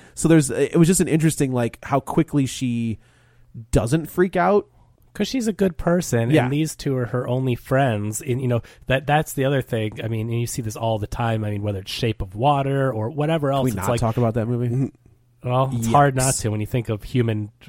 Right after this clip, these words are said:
Speaker 2: fish people relations.
Speaker 1: <laughs>
Speaker 2: But, um, <laughs> the, the thing is that these, the humans treat her like crap, and these sea monsters are her only friend. So when
Speaker 1: Which
Speaker 2: she
Speaker 1: kinda
Speaker 2: finds out
Speaker 1: plays
Speaker 2: they're
Speaker 1: into
Speaker 2: sea
Speaker 1: the very end, yeah.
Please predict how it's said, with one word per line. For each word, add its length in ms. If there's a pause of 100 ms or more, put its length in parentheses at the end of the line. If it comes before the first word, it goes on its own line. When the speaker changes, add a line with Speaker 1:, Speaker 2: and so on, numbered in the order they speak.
(140)
Speaker 2:
fish 240
people 300
relations. 520
Speaker 1:
<laughs> 60
Speaker 2:
But, 180 (300)
um, 400 (380)
<laughs> 360
the, 460 (140)
the 280
thing 260
is 240
that 300
these, 440
the 140
humans 480
treat 200
her 120
like 180
crap, 400
and 120
these 140
sea 220
monsters 480
are 40
her 200
only 180
friend. 420 (260)
So 360
when 160
Speaker 1:
Which 120
Speaker 2:
she 40
Speaker 1:
kinda 200
Speaker 2:
finds 80
out 40
Speaker 1:
plays 120
Speaker 2:
they're 80
Speaker 1:
into 60
Speaker 2:
sea 120
Speaker 1:
the 60
very 280
end, 240
yeah. 240